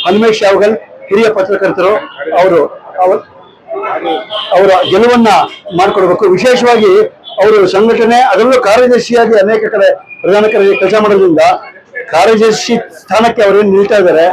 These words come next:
ಅದನ್ನ ಗೆಲುವನ್ನ ಮಾಡಿಸೋದ್ರ ಮೂಲಕ ಪತ್-, ನಮ್ಮ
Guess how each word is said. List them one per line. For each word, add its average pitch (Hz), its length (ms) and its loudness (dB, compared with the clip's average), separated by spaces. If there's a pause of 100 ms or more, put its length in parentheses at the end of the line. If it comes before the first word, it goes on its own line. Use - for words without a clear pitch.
(460)
ಅದನ್ನ 175 240 2
ಗೆಲುವನ್ನ 233 520 0
ಮಾಡಿಸೋದ್ರ 196 520 0
ಮೂಲಕ 170 320 0 (840)
ಪತ್-, 185 400 -2
ನಮ್ಮ 175 160 0